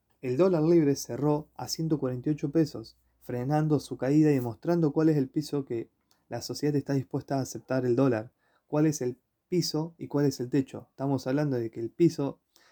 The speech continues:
máximo que per-, se permite son ciento cuarenta y ocho pesos, redondeado a ciento cincuenta, el valor real en calle del dólar,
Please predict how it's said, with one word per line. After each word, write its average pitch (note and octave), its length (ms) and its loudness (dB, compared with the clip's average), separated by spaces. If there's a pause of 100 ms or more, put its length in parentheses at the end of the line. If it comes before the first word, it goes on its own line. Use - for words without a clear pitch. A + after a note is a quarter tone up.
(120)
máximo C3 500 -2
que A#2+ 100 -6
per-, A#2+ 200 -10
se - 160 -8
permite C#3 400 -2
son A#2+ 240 -10
ciento E3 240 2
cuarenta C#3 260 0
y D3+ 40 0
ocho E3+ 140 0
pesos, C#3 440 -2
redondeado B2+ 420 -2
a - 20 -8
ciento C3+ 240 -6
cincuenta, C#3+ 640 0 (580)
el A#2 140 -4
valor B2 300 2
real C3+ 200 4
en C3 120 -2
calle B2+ 340 -2
del C3 160 2
dólar, D#3+ 340 6